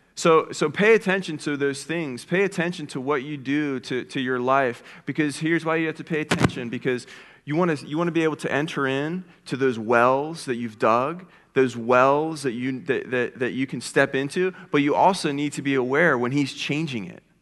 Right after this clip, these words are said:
That, that, that worship so-, that Vineyard worship song from nineteen ninety-eight might not have the presence on it right now for you. Some of you are, like, so offended. You're like, "Get away from my, my worship songs."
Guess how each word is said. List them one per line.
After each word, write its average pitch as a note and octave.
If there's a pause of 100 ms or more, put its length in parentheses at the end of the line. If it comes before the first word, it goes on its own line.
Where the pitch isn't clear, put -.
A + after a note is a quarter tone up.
(1900)
That, C3+
that, C#3+
that C3+
worship F3
so-, -
that C#3
Vineyard E3
worship D#3+
song F3
from C#3+
nineteen D3+
ninety-eight D3+
might D3
not F3+
have F3
the D3+
presence G3+
on A#2
it A2
right G#2
now G#2+
for G#2
you. F2+ (1120)
Some C3
of C3
you C3+
are, C3
like, B2
so C3+
offended. C3
You're B2+
like, A#2+
"Get F3+
away D3+
from D3
my, C3+
my B2+
worship C3
songs." A2+